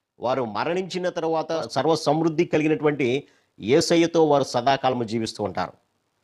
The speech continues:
యేసయ్య యొక్క రాజ్యములో వారు ఉంటూ ఆకలైనను దప్పికైనట్టు లేనటువంటి స్థితిలో వారు జీవిస్తూ ఉంటారు, పిల్లరా.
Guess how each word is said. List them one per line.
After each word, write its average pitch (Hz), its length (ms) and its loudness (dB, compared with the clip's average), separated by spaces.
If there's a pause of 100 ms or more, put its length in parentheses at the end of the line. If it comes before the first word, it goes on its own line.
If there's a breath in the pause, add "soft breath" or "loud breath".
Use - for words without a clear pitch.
(800)
యేసయ్య 151 540 4
యొక్క 147 160 2
రాజ్యములో 139 880 2 (360)
వారు 120 220 4
ఉంటూ 123 640 2 (1000)
ఆకలైనను 156 720 4
దప్పికైనట్టు 147 1200 0
లేనటువంటి 143 560 2
స్థితిలో 131 360 0
వారు 123 140 4
జీవిస్తూ 110 400 -6
ఉంటారు, 98 220 -2
పిల్లరా. 87 340 -10